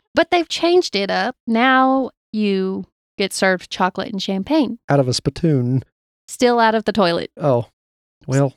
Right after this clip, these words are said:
Speaker 1: It's still out of the toilet.
Speaker 2: Oh, God.
Speaker 1: I wonder if they actually still do this.
Speaker 2: Surely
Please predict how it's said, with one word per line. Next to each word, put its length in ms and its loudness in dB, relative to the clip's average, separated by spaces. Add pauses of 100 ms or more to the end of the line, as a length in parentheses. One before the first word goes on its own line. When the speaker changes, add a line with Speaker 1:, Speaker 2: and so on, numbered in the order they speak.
Speaker 1:
It's 240 2
still 200 0
out 160 2
of 60 0
the 80 -4
toilet. 440 0 (680)
Speaker 2:
Oh, 380 -16 (260)
God. 180 -20 (240)
Speaker 1:
I 180 0
wonder 360 0
if 180 -2
they 200 0
actually 440 -10
still 340 -14
do 200 -14
this. 400 -14
Speaker 2:
Surely 560 -6